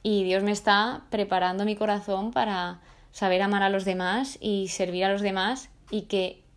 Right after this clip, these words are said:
sepa transmitirle. Entonces, ya antes de acabar esta segunda Eucaristía, dice: "¿Qué camino estás haciendo y hacia dónde vas?".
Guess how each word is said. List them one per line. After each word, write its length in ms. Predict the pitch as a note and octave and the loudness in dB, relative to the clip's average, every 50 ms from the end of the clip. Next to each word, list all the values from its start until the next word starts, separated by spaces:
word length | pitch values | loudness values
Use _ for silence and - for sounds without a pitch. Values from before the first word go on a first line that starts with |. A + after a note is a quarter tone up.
| _ _ - | _ _ -20
sepa 500 | - - - - G#3+ G#3 G#3 A3+ A#3+ B3 | -20 -12 -2 0 0 2 4 2 2 2
transmitirle. 760 | - A#3 A3 G3 G3 F#3+ F3 - G3+ F#3 F3+ F3+ E3 - - - - - - - - - - _ - - - - - - - - - - - - - _ - - - | 0 0 0 0 0 -2 -2 -2 -4 -4 -4 -4 -8 -8 -8 -12 -20 -20 -20 -20 -20 -20 -20 _ -20 -20 -20 -20 -20 -20 -20 -20 -20 -20 -20 -20 -20 _ -20 -12 2
Entonces, 840 | - A3 A3 G#3+ G#3 A#3+ B3+ C4+ C4+ C4+ C#4 C4+ C#4 D4+ D4 - - - | 4 4 4 4 4 4 6 6 4 4 2 2 2 2 -2 -6 -12 -8
ya 480 | - G3+ G3+ G3 F#3+ G3+ G#3 G#3+ A3+ - - | -4 2 4 4 4 4 4 2 -2 -2 0
antes 240 | G#3 G#3 G3+ A3 | 0 0 2 2
de 60 | G#3+ A3 | 0 2
acabar 460 | G#3+ G#3+ G#3 G#3+ A3+ G#3+ G3 F#3 - - - - - - _ _ - | 4 4 4 4 4 2 0 -4 -10 -16 -20 -20 -20 -20 _ _ -12
esta 380 | - G3+ - - G3+ G3+ G3+ G3+ | -10 -6 0 2 2 4 2 2
segunda 280 | G3 G#3 G3 G3 F#3+ | 0 -2 -2 0 -2
Eucaristía, 540 | F#3+ F#3+ F#3 F#3+ F#3+ F3+ - - A3+ A3 A3 | -2 -2 -2 -4 -4 -6 -4 0 0 0 2
dice: 440 | G3+ F#3+ F#3 F3+ - F#3 F3 - - - - - - - - - - | 0 -2 -6 -6 -8 -10 -10 -10 -12 -14 -20 -20 -20 -20 -20 -18 -4
"¿Qué 120 | - A3 A3 | -2 -2 2
camino 320 | - A#3+ A#3+ A#3 A#3 A#3+ | 4 4 2 4 2 2
estás 240 | A#3+ A#3+ A3+ A3 A3 | 2 2 0 0 0
haciendo 520 | G#3+ G#3 - G#3+ G3+ G#3 G#3+ A3 C4+ - - - - - | -2 -2 -2 -2 0 0 -2 -4 -6 -10 -12 -20 -12 -2
y 100 | F#3+ G3+ | 2 2
hacia 240 | G3 G3 - F#3 F3 | 2 4 2 0 0
dónde 260 | E3+ F3+ F3 E3+ D#3 | 0 -2 -2 -2 -2
vas?". 340 | C#3 - F#3 - - - | -2 -4 -6 -8 -14 -16